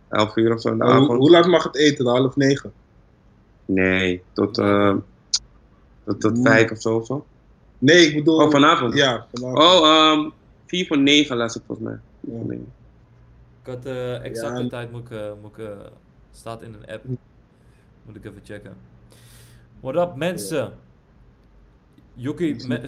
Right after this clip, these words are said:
Speaker 3: mensen vragen zich, "Yuki, ben je aan het vasten?" Ja of
Speaker 2: Oh,
Speaker 3: nee?
Speaker 2: nee. Nee, ik ben niet aan het vasten, man. Maar ik ben al gestopt met vlees eten en alcohol drinken.
Speaker 1: Tot?
Speaker 2: Dat is echt gewoon lang, want broer, ik ben aangekomen. Gewoon echt vier kilo, man.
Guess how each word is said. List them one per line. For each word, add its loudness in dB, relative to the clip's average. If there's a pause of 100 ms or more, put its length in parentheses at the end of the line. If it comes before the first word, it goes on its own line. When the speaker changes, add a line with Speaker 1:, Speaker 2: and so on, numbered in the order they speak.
(140)
Speaker 3:
mensen -12
vragen -10
zich, -18
"Yuki, -12
ben -10
je -8
aan -12
het -20
vasten?" -12 (1120)
Ja -10
of -10
Speaker 2:
Oh, 6
Speaker 3:
nee? 2
Speaker 2:
nee. 6 (460)
Nee, 2
ik -10
ben 0
niet -2
aan -2
het -12
vasten, -10
man. -12 (440)
Maar 6
ik -2
ben 8
al 6
gestopt 2
met 2
vlees 6
eten 2
en 4
alcohol 0
drinken. -4 (320)
Speaker 1:
Tot? 2
Speaker 2:
Dat 2
is -14
echt -6 (100)
gewoon 2
lang, 6
want -2
broer, 4
ik -2
ben 0
aangekomen. 2
Gewoon -2
echt -4
vier 2
kilo, 4
man. -4